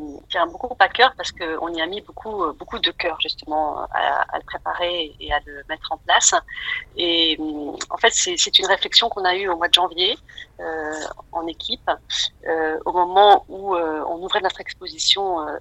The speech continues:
The World Within, la précédente exposition qui, qui a présenté des travaux d'artistes réalisés pendant le premier confinement de mars à avril deux mille vingt. Et en fait, ces artistes livraient quelque chose d'assez intime puisqu'ils étaient confinés chez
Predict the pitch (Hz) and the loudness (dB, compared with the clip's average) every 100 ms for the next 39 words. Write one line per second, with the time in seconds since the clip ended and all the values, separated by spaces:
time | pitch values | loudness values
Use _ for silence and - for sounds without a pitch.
0 | - 180 170 196 185 - - 190 151 - | -10 0 6 6 4 0 0 0 -2 0
1 | - - 190 - - - - 180 160 - | -6 -4 -6 -8 -6 -2 -2 -2 0 2
2 | 185 190 - 156 151 - - 170 - - | 2 0 -6 -6 -10 -8 -6 -6 -6 -4
3 | 165 - 202 196 - - - - - 302 | -6 -4 -4 -4 -8 -4 -2 -2 -6 -4
4 | 175 - 190 165 208 196 156 175 - 208 | 0 4 4 6 4 4 4 2 2 -4
5 | - - 160 165 175 165 170 196 - 160 | -4 -2 -4 0 0 0 -2 -6 -6 -4
6 | 170 165 151 - 180 - - - - 170 | -2 -2 -6 -8 -6 -6 -6 -8 0 2
7 | 311 - 151 170 - 160 160 175 - 156 | 2 0 -2 0 -2 -4 -8 -10 -14 -12
8 | 160 151 170 262 - - - - - - | -12 4 4 4 -2 -16 -12 -10 -10 -14
9 | - 185 190 175 240 240 180 175 - 233 | -6 2 4 6 4 2 2 0 0 -6
10 | - 185 165 160 214 214 175 175 - 185 | -4 -4 -6 -4 -4 -4 -6 -4 -4 -2
11 | 170 170 175 160 - 269 269 - - - | 2 4 4 2 -2 -4 -2 0 0 -2
12 | - 156 156 - 185 - - 175 170 - | -8 -10 -12 -12 -10 -8 -6 0 4 4